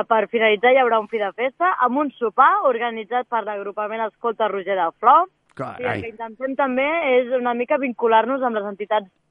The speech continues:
Speaker 1: d'aquí del
Speaker 2: Del
Speaker 1: poble.
Speaker 2: poble, molt bé.
Speaker 1: Llavors, a, al sopar al Falcau, a la barra La Monta als Escorxats, que és una a-, associació juvenil, i després a l'equip de sol porta el doctor Mascaró, que són també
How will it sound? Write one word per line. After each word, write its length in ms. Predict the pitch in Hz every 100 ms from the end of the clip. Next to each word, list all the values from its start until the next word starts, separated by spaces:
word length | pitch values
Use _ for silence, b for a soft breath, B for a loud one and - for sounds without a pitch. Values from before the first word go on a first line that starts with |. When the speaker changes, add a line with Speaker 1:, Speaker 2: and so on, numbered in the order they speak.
| _ _ -
Speaker 1:
d'aquí 240 | 226 214
del 100 | 202
Speaker 2:
Del 120 | 226 220
Speaker 1:
poble. 240 | 208 101
Speaker 2:
poble, 140 | 110 135
molt 220 | 123 107
bé. 200 | 95 131 -
Speaker 1:
Llavors, 420 | 220 202 220 196
a, 560 | 233 202 185 175 185 180
al 140 | 180 -
sopar 240 | 220 233
al 80 | 233
Falcau, 800 | 226 202 - 247 285 311 349 370 _ _ _
a 280 | - 220 214
la 340 | 208 202 202 202
barra 320 | 233 247 240
La 100 | 220
Monta 240 | 214 208
als 100 | 208
Escorxats, 580 | 190 - 196 180 247 285
que 100 | -
és 80 | 214
una 380 | 214 214 190 190
a-, 520 | 185 _ 214 214 196
associació 1000 | 196 214 202 202 - 214 208 208 202 190 196
juvenil, 480 | 190 190 190 247 370 440 - _ _ _ _ 415
i 80 |
després 640 | 233 190 - 208 220 233 247
a 420 | 233 208 190 190
l'equip 300 | 190 190 226
de 120 | 208 220
sol 220 | 240 247
porta 280 | 240 220 226
el 80 | 208
doctor 280 | 208 214
Mascaró, 520 | 202 202 - 190 233 277
que 120 | 240
són 160 | 214 208
també 560 | 208 196 202 196 190